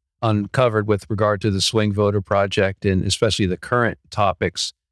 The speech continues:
that your focus groups have seen. But to kind of set the conversation, can you explain how you ensure that a focus group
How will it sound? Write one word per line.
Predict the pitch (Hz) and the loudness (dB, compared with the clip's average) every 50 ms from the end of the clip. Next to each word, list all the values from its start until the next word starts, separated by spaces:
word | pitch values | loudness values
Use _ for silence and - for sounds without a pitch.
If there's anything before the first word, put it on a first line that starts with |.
| _ - | _ -4
that | - 101 85 | -2 0 0
your | 95 98 | 0 0
focus | - - 104 98 90 - 95 - | 2 2 0 0 0 -2 -4 -2
groups | - - 95 87 - - | 0 -2 -2 -2 -2 -2
have | - 98 - | -2 -2 -2
seen. | - - 113 104 95 92 | 0 0 2 2 2 2
But | 98 113 107 - _ _ _ _ _ _ | 2 2 0 0 _ _ _ _ _ _
to | - 127 | -10 -6
kind | - 151 147 147 147 | -2 0 0 2 0
of | 131 123 | 0 0
set | - - - - 156 139 - _ _ _ _ _ _ _ | -2 -2 2 2 2 2 2 _ _ _ _ _ _ _
the | - 104 110 117 113 110 104 95 - - - | -8 -2 2 2 4 4 2 0 -2 -4 -4
conversation, | - 123 120 117 - 113 104 - - 120 107 113 113 - - 110 98 101 | -2 0 0 0 -2 -2 -2 -2 0 0 2 0 0 0 -2 0 -2 -2
can | - - 127 135 | 0 0 0 0
you | 165 220 262 294 311 _ _ _ _ _ _ - | 0 -2 -2 -4 -6 _ _ _ _ _ _ -6
explain | - 139 139 - - - - 151 147 147 147 147 147 139 | -6 -4 -4 -4 -6 -2 0 0 2 2 2 2 2 0
how | 135 156 - - 143 139 139 143 143 | -2 -4 -4 -2 -2 0 2 2 0
you | 143 135 135 139 127 | 0 0 0 2 2
ensure | 120 120 110 - - - 120 120 123 127 123 123 | 2 2 2 0 -2 -2 0 2 2 2 2 2
that | 123 127 117 104 | 2 0 0 2
a | - 104 104 | 2 -2 -2
focus | - - - 123 117 - - 120 104 - | -2 0 0 0 0 0 -2 -2 -2 -2
group | - - 127 123 120 120 113 | -2 -2 0 0 0 0 -2